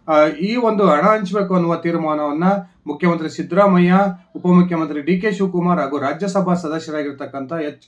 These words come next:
ಎನ್ ಚಂದ್ರಶೇಖರ್ ಅವರ ನೇತೃತ್ವದಲ್ಲಿ ಒಂದು ಮೀಟಿಂಗ್ ನಡೀತು. ಆ ಮೀಟಿಂಗ್ ಅನ್ನ ಸಂದರ್ಭದಲ್ಲಿ, ಆ,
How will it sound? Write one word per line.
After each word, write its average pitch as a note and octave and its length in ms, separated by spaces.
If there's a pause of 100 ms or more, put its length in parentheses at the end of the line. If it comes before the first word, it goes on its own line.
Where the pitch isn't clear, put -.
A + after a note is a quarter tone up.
(300)
ಎನ್ F3+ 220
ಚಂದ್ರಶೇಖರ್ G3+ 560
ಅವರ E3 200
ನೇತೃತ್ವದಲ್ಲಿ D#3 800 (400)
ಒಂದು D3+ 180
ಮೀಟಿಂಗ್ F#3 420
ನಡೀತು. F3 640
ಆ C#3+ 120
ಮೀಟಿಂಗ್ F#3+ 400
ಅನ್ನ E3 220
ಸಂದರ್ಭದಲ್ಲಿ, D#3 880
ಆ, D3+ 800